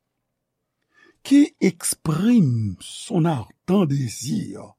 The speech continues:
d'avoir auprès de lui son église, son épouse,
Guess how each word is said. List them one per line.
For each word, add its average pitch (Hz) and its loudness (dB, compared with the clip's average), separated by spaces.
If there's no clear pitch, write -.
d'avoir 151 -2
auprès 135 -6
de 156 -2
lui 180 2
son 160 0
église, 226 2
son 190 2
épouse, 185 2